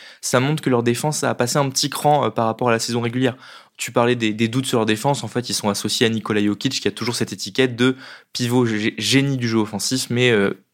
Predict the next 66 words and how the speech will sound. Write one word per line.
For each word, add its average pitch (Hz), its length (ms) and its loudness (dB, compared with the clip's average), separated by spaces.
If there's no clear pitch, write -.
vrai, 110 380 0
euh, 107 120 2
vrai 113 220 2
boulet 113 220 0
en 117 80 2
défense. 117 300 -2
C'est - 100 -2
pas 127 160 0
tout - 140 -18
à 117 60 2
fait 110 180 -4
vrai. 131 300 2
Ce - 160 -6
sera 110 180 -2
jamais 117 280 2
un, 110 140 -2
un 101 180 -2
defensive 107 520 -4
player 104 180 2
of 101 160 -4
the - 20 -4
year. 123 400 -2
<laughs> - 100 -16
Ce - 60 -12
sera 120 100 0
jamais 113 280 2
un, 104 280 0
un, 110 160 -2
un 107 120 2
Rudy 120 300 -2
Gobert 117 280 2
dans 110 60 -2
le 107 60 -4
secteur, 160 360 -2
par 117 120 0
exemple, 127 320 2
mais 156 180 2
il 110 140 0
a 104 80 4
de 104 60 -6
bonnes 123 180 2
mains, 143 280 2
il 110 140 0
a, 104 160 0
il 110 140 -4
a 98 280 0
un 101 100 -2
physique 127 340 -2
qui - 160 -6
lui 104 100 -4
permet 110 280 0
de 107 80 -6
tenir 127 280 -2
au 120 60 -2
poste 113 300 -6
bas. 170 220 2
Et 156 140 6
on 127 120 4
l'a 120 80 6
vu 131 100 0
face 127 220 -2
à 120 40 0
Anthony 107 220 -2
Davis, 107 380 0
il 113 80 2
a, 98 80 2